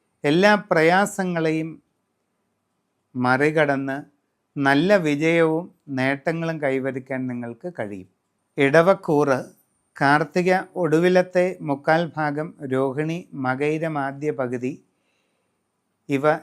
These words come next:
ചേർന്നതാണ്. ഇടവക്കൂറിനെ സംബന്ധിച്ച് ഈ ജൂലൈ മാസത്തിൽ രണ്ടിൽ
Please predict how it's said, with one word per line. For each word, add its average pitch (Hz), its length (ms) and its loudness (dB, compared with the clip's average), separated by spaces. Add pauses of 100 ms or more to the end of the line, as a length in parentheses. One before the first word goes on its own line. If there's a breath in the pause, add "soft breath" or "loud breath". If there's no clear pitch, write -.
ചേർന്നതാണ്. 123 840 -2 (1900 soft breath)
ഇടവക്കൂറിനെ 175 880 2
സംബന്ധിച്ച് 151 720 -4 (920)
ഈ 147 140 -2
ജൂലൈ 147 420 2
മാസത്തിൽ 156 600 -2 (920)
രണ്ടിൽ 156 640 0